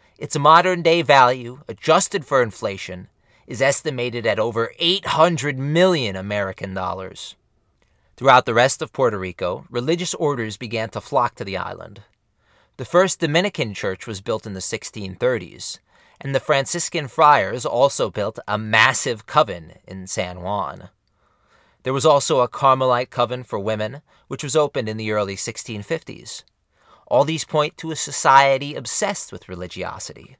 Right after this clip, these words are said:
Additionally, priests were the few members of society who could read or had an education. They were also one of the few local outlets for justice.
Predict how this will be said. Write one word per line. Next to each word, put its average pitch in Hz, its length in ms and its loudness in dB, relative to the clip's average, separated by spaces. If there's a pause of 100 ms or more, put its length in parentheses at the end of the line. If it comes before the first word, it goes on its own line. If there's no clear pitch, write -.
(520)
Additionally, 135 720 -2 (380)
priests - 340 -6
were 170 140 -2
the 147 100 -6
few 196 300 -8
members 143 460 -2
of 107 80 -12
society 95 640 -6
who 135 60 -14
could 117 240 -10
read 110 280 -6
or 113 100 -4
had 104 180 -2
an 107 60 -10
education. 135 680 -8 (880)
They 139 100 2
were 151 160 4
also 151 540 6
one 139 180 -6
of 127 80 -12
the 131 80 -8
few 160 240 -8
local 147 460 0
outlets 123 420 0
for 156 140 -6
justice. - 760 -2